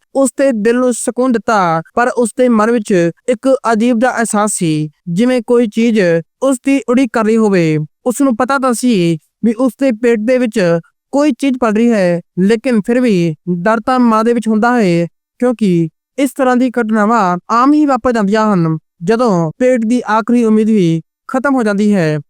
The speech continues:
ਕਿੰਨੇ ਹੀ ਬੱਚੇ ਜਨਮ ਲੈਂਦੇ ਸਾਰ ਭਾਣੇ ਨੂੰ ਵਾਪਰ ਜਾਂਦੇ ਹਨ। ਉਸ ਦੇ ਮਨ ਦੇ ਵਿੱਚ ਵੀ ਇਹ ਬੜੀ ਇੱਕ ਡੂੰਘੀ ਸੱਟ ਹੈ। ਮਨ ਦੇ ਵਿੱਚ ਬੜੀ ਅਰਦਾਸ ਹੈ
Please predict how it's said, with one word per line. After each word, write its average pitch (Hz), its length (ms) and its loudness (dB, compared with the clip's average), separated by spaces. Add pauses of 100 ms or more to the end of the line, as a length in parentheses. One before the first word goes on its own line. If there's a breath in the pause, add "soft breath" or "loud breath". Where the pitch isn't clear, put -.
(140)
ਕਿੰਨੇ 277 220 2
ਹੀ 269 140 2
ਬੱਚੇ 196 500 0 (180)
ਜਨਮ 247 260 0
ਲੈਂਦੇ 226 280 0
ਸਾਰ 175 540 -2
ਭਾਣੇ 214 240 0
ਨੂੰ 269 140 2
ਵਾਪਰ 240 240 0
ਜਾਂਦੇ 208 280 0
ਹਨ। 160 380 0 (200)
ਉਸ 262 200 0
ਦੇ 311 100 2
ਮਨ 240 240 2
ਦੇ 247 100 2
ਵਿੱਚ 254 180 -4
ਵੀ 175 320 0 (320)
ਇਹ 262 100 0
ਬੜੀ 214 460 0 (260)
ਇੱਕ 247 160 -2
ਡੂੰਘੀ 269 400 2
ਸੱਟ 233 240 -2
ਹੈ। 170 340 0 (260)
ਮਨ 208 340 2
ਦੇ 269 120 2
ਵਿੱਚ 190 360 -2 (280)
ਬੜੀ 247 380 2
ਅਰਦਾਸ 220 340 0
ਹੈ 180 240 0